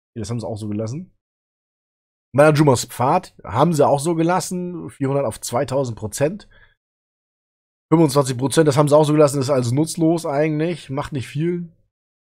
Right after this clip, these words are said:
Äh, neues, neuer Gegenstand, das ist das Mojo für die Bären. Auch hundert bis hundertfünfzig Prozent haben sie so gelassen.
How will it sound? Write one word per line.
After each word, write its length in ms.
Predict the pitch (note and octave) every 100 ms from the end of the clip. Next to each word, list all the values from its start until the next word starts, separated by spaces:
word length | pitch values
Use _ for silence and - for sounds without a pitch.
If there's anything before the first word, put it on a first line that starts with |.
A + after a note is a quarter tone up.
| _ B2+
Äh, 680 | B2 B2 A#2+ A2 G#2+ A2
neues, 800 | A2+ A#2+ C#3 C#3+ C3 - - - _ _ _ _ _ _ _ -
neuer 160 | B2+ B2+
Gegenstand, 600 | C3+ E3+ E3 - E3+ E3
das 100 | B2+
ist 140 | C3
das 120 | B2
Mojo 680 | C3 C#3+ E3+ D3 E3+ F3 F3
für 360 | B2+ C3+ C3 B2+
die 280 | A#2+ A#2 A2
Bären. 680 | A2 C#3 D#3 E3 F3 E3+ - - _ _ _ _ _ -
Auch 160 | C#3 D3
hundert 240 | E3 D#3+
bis 140 | C#3
hundertfünfzig 440 | D#3 D#3 E3 E3 -
Prozent 340 | D#3+ C#3+ D3+
haben 140 | D3 D#3+
sie 80 |
so 140 | C#3+ C#3
gelassen. 640 | B2+ D3 - F3 F#3+ -